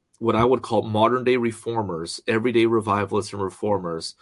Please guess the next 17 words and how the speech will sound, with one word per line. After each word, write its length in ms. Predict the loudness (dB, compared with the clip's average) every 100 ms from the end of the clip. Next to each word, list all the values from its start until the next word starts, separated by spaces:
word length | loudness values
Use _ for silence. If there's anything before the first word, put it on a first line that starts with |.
| -20 -20 -20 -20
to 140 | -6 -6
transform 680 | -4 -4 -4 -6 -2 -2 -4
culture 480 | -6 -2 -2 -2 -4
through 260 | 0 2
revival 460 | 2 2 0 0 -2
and 80 | -4
reformation 680 | -6 -8 -8 -8 -8 -10 -6
in 100 | -2
the 100 | 0
world 300 | 2 0 0
that 100 | -2
God's 280 | -4 -6
placed 400 | -10 -8 -6 -6
them 160 | -10 -14
in." 140 | -16 -20 _ -20 -20 _ -8
And 140 | -6
so 460 | 0 2 4 2